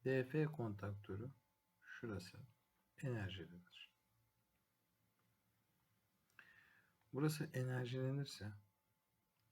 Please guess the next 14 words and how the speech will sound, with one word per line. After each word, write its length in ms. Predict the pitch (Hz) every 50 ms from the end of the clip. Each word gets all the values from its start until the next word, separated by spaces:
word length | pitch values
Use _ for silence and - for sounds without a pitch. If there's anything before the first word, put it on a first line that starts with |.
| - -
D 280 | 123 120 117 113 113
bir 280 | 127 120 - - - - _ _ _ _ _
butonundan 680 | - 117 117 - - 110 107 104 101 101 101 104 120 123 - - _ _ _ _ _ _ _ _ _ _ _ _ _ _ _ _ _ _ _ _ _ _ _ _ _ _ _ _ _ _ _ _
şurası 640 | - - - - - 117 101 98 - - - - - - - - _ _ - _ _ _ _ _ _ _ _ _ -
belli 320 | 143 135 127 123 123 113
bir 80 | 113 104
zaman 440 | 107 113 120 127 123 120 117 110 104
sonra 480 | 107 - 113 113 113 107 110 123 131 - -
D 260 | 131 127 131 131 123
F 300 | 117 120 - 120 127 143 - - - _ _ _ _ _ _ _ _ _ _ _ -
devreden 480 | 127 123 117 107 107 104 120 135 143 - -
çıkarır 640 | - - - 120 110 117 127 - - - - - -
şu 360 | - - - - 120 120 123 123 120
röle. 260 | 113 101 107 104